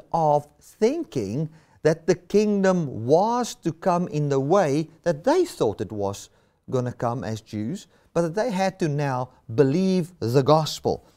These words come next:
That is what repentance is all about. It's got nothing to do with leaving your sins.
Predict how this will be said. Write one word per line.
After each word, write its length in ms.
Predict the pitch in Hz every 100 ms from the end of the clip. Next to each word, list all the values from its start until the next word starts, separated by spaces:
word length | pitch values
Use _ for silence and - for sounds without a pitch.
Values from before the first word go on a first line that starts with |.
| _ 165
That 180 | 208
is 180 | 220 156
what 300 | 143 147 -
repentance 680 | 143 - 143 147 147 147 135 -
is 340 | 120 123 - - _ _
all 260 | - 127 131
about. 400 | 127 180 180 98 _ _
It's 120 | 151
got 160 | 147 185
nothing 460 | 175 226 226 233 220
to 100 | 214
do 280 | 156 156 160
with 220 | 170 170
leaving 440 | 117 127 139 156
your 180 | 165 180
sins. 580 | - 220 175 92 78